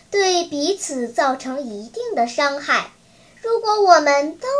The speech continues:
能从自己做起，宽容地对待别人，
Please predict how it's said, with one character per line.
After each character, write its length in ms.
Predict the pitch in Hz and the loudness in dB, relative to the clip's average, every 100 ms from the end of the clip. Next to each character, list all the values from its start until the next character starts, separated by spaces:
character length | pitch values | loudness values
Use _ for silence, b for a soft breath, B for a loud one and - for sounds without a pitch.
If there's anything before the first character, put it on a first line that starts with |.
| 587 | 0
能 200 | 311 277 | 0 -2
从 200 | 285 277 | -6 -8
自 200 | 294 294 | -6 -8
己 240 | - 202 | -6 -6
做 200 | 185 269 | 0 -2
起， 460 | 254 - 220 185 - B | -2 -8 -6 -6 -8 B
宽 140 | - - 554 571 | -16 -4 0 2
容 240 | 466 262 254 | 2 0 2
地 320 | 254 233 233 | 2 2 2
对 200 | 294 262 | 0 0
待 240 | 254 254 233 | 2 2 0
别 280 | 233 226 | 4 2
人， 360 | 240 190 175 - | 4 0 0 -6